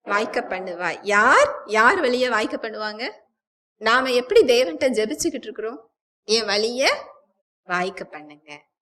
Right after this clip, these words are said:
அப்ப ஜெபமே எப்படிதான் இருக்கு? தப்பா இருக்கு. அதுதான் பெற்றுக்கொள்றதுலயே என்ன வருது? பிரச்சனை வருது. ஸ்கூல்ல படிச்சிருப்போம், கணக்குல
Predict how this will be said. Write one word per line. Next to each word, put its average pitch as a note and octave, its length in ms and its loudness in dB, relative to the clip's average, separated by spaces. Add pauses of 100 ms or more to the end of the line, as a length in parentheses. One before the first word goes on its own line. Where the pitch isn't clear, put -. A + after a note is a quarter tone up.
(320)
அப்ப G3+ 180 -4
ஜெபமே G3+ 540 -2 (100)
எப்படிதான் B3+ 300 -4
இருக்கு? B3 440 -8 (420)
தப்பா - 380 -4
இருக்கு. - 480 -8
அதுதான் B3+ 300 -4
பெற்றுக்கொள்றதுலயே D4 800 4
என்ன C4+ 240 0
வருது? C4 360 2 (460)
பிரச்சனை A3+ 480 -6
வருது. F3 320 -10 (520)
ஸ்கூல்ல G#4 400 4
படிச்சிருப்போம், A3+ 640 -4 (600)
கணக்குல B3 480 0